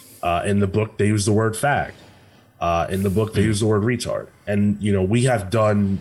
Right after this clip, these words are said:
Speaker 1: book clubs about, like, Invincible, for example, and, um, uh, uh, um,
Speaker 2: Scott Pilgrim.
Speaker 1: Scott
Speaker 2: We talked
Speaker 1: Pilgrim,
Speaker 2: about
Speaker 1: thank
Speaker 2: it.
Speaker 1: you,
Speaker 2: Yeah.
Speaker 1: yes. Where these w-, some amount of those words, uh, were used.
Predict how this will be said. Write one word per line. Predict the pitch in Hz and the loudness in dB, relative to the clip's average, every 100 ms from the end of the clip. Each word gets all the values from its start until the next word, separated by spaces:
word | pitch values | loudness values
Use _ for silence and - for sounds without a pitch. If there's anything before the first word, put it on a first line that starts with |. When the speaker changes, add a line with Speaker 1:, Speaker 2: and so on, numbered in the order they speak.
| - | -2
Speaker 1:
book | 104 - | -4 -2
clubs | 107 95 92 | -2 -2 -2
about, | 82 85 82 - | -4 -2 -2 -4
like, | 82 90 | -8 -8
Invincible, | 87 151 185 139 117 | -4 -2 0 0 -2
for | 107 110 | -2 -2
example, | 92 101 98 95 92 90 - | 0 -2 -2 -2 -2 -2 -4
and, | 87 85 80 | -4 -4 -6
um, | 82 80 78 76 76 - - - - - - - - | -6 -4 -6 -10 -18 -20 -16 -14 -14 -20 -20 -16 -6
uh, | |
uh, | 82 78 76 73 80 78 76 76 76 76 76 71 | -2 -2 -2 -4 -4 -4 -2 -4 -4 -6 -6 -8
um, | 71 69 - | -12 -16 -14
Speaker 2:
Scott | - - 92 | -8 -4 -2
Pilgrim. | 110 104 117 127 - - | 0 0 0 -2 -8 -6
Speaker 1:
Scott | - 92 | -2 0
Speaker 2:
We | |
talked | 127 110 | 0 0
Speaker 1:
Pilgrim, | 101 | 0
Speaker 2:
about | 110 | 0
Speaker 1:
thank | 107 101 | 0 -2
Speaker 2:
it. | |
Speaker 1:
you, | 95 | -2
Speaker 2:
Yeah. | 92 90 | 0 0
Speaker 1:
yes. | 80 - - - - - | -2 -8 -10 -16 -20 -4
Where | 110 123 120 | 0 0 0
these | 90 95 127 123 101 - - - 104 95 | -2 0 2 2 0 -4 -10 -12 -8 -2
w-, | 117 - | -2 -2
some | - 160 151 139 | -2 0 2 2
amount | 120 120 104 | 2 0 0
of | |
those | 98 95 92 | 2 2 2
words, | 95 90 87 - - - - - _ _ 101 | 2 2 0 -2 -10 -14 -20 -20 _ _ -2
uh, | 92 87 | 0 0
were | 104 101 | 0 0
used. | 92 131 120 90 80 - - | 2 2 4 2 -2 -6 -8